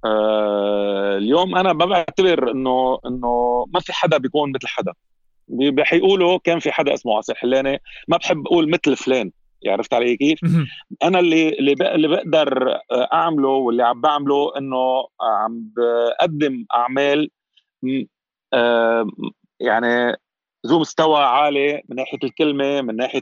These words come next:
Speaker 1: الموسيقى، من ناحية ال-، الألحان. آه، بنفس الوقت لحنت أعمال كتيرة و-، و-، وأغنيت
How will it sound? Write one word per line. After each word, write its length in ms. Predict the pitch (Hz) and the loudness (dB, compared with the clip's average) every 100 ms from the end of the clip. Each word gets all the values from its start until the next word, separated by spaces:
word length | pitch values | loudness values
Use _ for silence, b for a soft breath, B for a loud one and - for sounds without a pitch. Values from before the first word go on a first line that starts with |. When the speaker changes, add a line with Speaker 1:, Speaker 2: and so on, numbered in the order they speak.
| - | -4
Speaker 1:
الموسيقى، 540 | 113 - 160 - 139 | -4 0 0 2 0
من 140 | 131 110 | -2 -4
ناحية 300 | 113 135 - | -2 -2 -2
ال-، 260 | 117 113 101 - B B B B | -2 -2 -4 -8 B B B B
الألحان. 680 | - 123 - 147 147 147 143 - _ _ _ - | -2 0 0 0 0 0 -4 -12 _ _ _ -4
آه، 760 | 113 113 113 113 113 107 110 107 | 0 2 2 2 0 0 -2 -2
بنفس 380 | 110 160 - 165 | -2 -2 -2 0
الوقت 300 | 170 165 - 131 | 2 0 -4 -4
لحنت 420 | 127 - 190 - | -4 -2 -4 -2
أعمال 360 | 123 147 165 151 | -2 0 0 0
كتيرة 440 | - 175 143 98 _ _ _ _ _ - | 0 0 0 -2 _ _ _ _ _ -6
و-، 420 | 113 110 107 107 | -4 0 0 -2
و-، 640 | - - 101 95 92 - - - | -4 -8 -8 -6 -6 -6 -6 -2
وأغنيت 560 | - 147 127 175 214 | 0 2 2 2 2